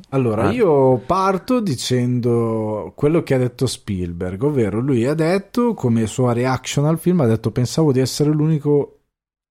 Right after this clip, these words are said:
Speaker 1: in grado di fare questo tipo di film, invece c'è qualcun altro che lo sa fare", perché effettivamente Mangold, che ha un'eredità molto pesante da prendere in mano, perché comunque Spielberg, eh,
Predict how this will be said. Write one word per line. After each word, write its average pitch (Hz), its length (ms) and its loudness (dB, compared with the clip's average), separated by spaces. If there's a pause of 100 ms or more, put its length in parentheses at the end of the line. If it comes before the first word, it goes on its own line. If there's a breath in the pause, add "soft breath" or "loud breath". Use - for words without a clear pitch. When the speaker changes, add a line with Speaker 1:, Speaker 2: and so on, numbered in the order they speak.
(680)
Speaker 1:
in 139 200 2
grado 143 420 2
di 117 100 0
fare 117 260 0
questo 110 220 -4
tipo 107 200 -2
di 95 100 -4
film, 82 320 -8
invece 110 500 -2
c'è 95 140 -6
qualcun - 380 -6
altro 92 340 -6
che 85 60 -8
lo 87 120 -6
sa 87 140 -10
fare", - 360 -12
perché 151 260 -2
effettivamente 156 880 0 (640 loud breath)
Mangold, 131 560 2
che 113 140 -4
ha 110 40 2
un'eredità 107 680 0
molto 117 340 -2
pesante 107 480 -2
da 95 100 -4
prendere 95 340 -6
in 98 60 -6
mano, 98 240 -4
perché - 260 -14
comunque 95 420 -6
Spielberg, 85 600 -8
eh, 80 180 -10